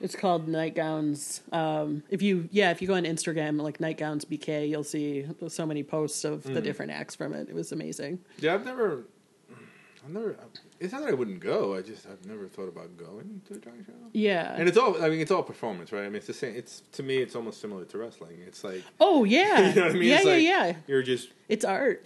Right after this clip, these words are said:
Speaker 2: Yeah,
Speaker 1: Yeah.
Speaker 2: you're just putting yourself out there. You're becoming someone else.
Speaker 1: Right.
Speaker 2: Or, you know, or someone you'd like to be, or someone you'd like to kinda like, someone's clothes you'd like to wear.
Speaker 1: Yeah, yeah.
Speaker 2: So,
Speaker 1: It's so
Speaker 2: um, and it,
Speaker 1: powerful.
Speaker 2: yeah, it's very interesting. It is very powerful. So that's cool. I mean,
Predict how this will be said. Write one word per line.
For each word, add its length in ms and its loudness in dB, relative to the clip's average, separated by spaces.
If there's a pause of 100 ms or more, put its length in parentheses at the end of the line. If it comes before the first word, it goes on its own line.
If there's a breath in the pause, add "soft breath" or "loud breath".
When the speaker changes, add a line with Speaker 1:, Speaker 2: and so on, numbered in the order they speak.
Speaker 2:
Yeah, 100 2
Speaker 1:
Yeah. 220 6
Speaker 2:
you're 80 0
just 220 -2
putting 200 0
yourself 300 -4
out 180 -2
there. 80 -2
You're 220 -2
becoming 480 -8
someone 580 -8
else. 420 -18
Speaker 1:
Right. 300 0 (220)
Speaker 2:
Or, 320 0
you 120 -6
know, 300 -10 (360)
or 140 0
someone 280 -4
you'd 160 -10
like 200 -4
to 140 -14 (160)
be, 320 -8
or 160 -8
someone 240 -8
you'd 140 -10
like 160 -10
to 180 -10
kinda 300 -14
like, 240 -14 (320 soft breath)
someone's 260 -6
clothes 340 -2
you'd 140 -14
like 180 -10
to 80 -16
wear. 300 -18
Speaker 1:
Yeah, 300 6
yeah. 320 4
Speaker 2:
So, 400 -2
Speaker 1:
It's 160 -2
so 100 4
Speaker 2:
um, 100 0
and 200 4
it, 140 4
Speaker 1:
powerful. 180 2
Speaker 2:
yeah, 100 -2
it's 240 -6
very 260 2
interesting. 440 -8
It 80 -6
is 200 2
very 220 -2
powerful. 560 -10 (640 soft breath)
So 80 -2
that's 180 -2
cool. 360 2 (120)
I 40 -16
mean, 400 -12